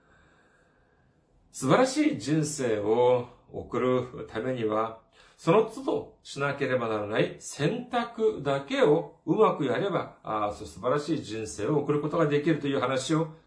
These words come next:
聞いたことがあります。古今東西、老若男女を問わず、この、こういうふうに質問をしてみてください。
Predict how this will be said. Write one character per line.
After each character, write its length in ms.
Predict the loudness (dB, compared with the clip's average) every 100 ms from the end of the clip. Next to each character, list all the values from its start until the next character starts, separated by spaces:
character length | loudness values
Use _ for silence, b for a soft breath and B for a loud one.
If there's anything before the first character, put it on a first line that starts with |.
| _
聞 160 | -6
い 40 | -4
た 100 | -4
こ 120 | -4
と 120 | -2
が 100 | -2
あ 60 | -4
り 80 |
ま 80 | -8
す。 180 | -14 -18 _ _ _ _ _ _ b b b b b b b b b
古 140 | 0 6
今 240 | 6 6
東 220 | 6 6
西、 220 | 4 -2 -6 _ _
老 200 | -6 0
若 280 | 2 2 0
男 280 | 0 0 0
女 300 | -2 -2 -6 -18 _
を 120 | -12
問 160 | -4 2
わ 120 | 2
ず、 220 | 2 -2 -6 -14 -12
こ 100 | -6
の、 220 | -2 -2 -2
こ 140 | -2
う 40 |
い 100 | 0
う 40 | -2
ふ 80 | -6
う 100 | -8
に 160 | -10
質 300 | -12 -18 -10
問 140 | -6 -4
を 60 |
し 100 | -4
て 80 | -6
み 120 | -2
て 80 | 0
く 80 | 0
だ 100 | 0
さ 180 | -2 -6
い。 140 | -8